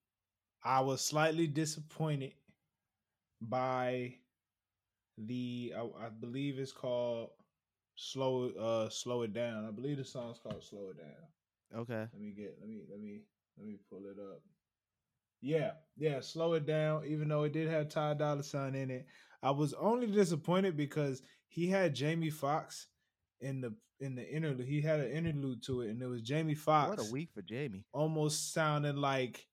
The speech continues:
Speaker 1: sounding like how he sounded in the beginning of Slow James.
Speaker 2: Mm.
Speaker 1: So he was talking like, "Yo, Roddy, like, you know, um, I was talking to some girls and like, bro, you don't, you don't, you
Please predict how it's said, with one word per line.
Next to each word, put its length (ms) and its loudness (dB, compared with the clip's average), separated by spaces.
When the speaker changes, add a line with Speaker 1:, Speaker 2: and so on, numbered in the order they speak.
Speaker 1:
sounding 400 2
like 200 4
how 160 0
he 160 0
sounded 520 0
in 100 -2
the 60 -2
beginning 520 -4
of 100 -4
Slow 280 0
James. 460 -4
Speaker 2:
Mm. 320 -10
Speaker 1:
So 180 -4
he 160 2
was 120 0
talking 400 -2
like, 260 -8
"Yo, 340 -2
Roddy, 380 -6
like, 320 -8
you 60 -6
know, 240 -6
um, 320 -14
I 60 -14
was 80 -8
talking 220 -2
to 140 -8
some 140 -10
girls 440 -2
and 120 -8
like, 280 -16
bro, 80 -8
you 160 -2
don't, 180 -2
you 80 -2
don't, 240 0
you 60 -8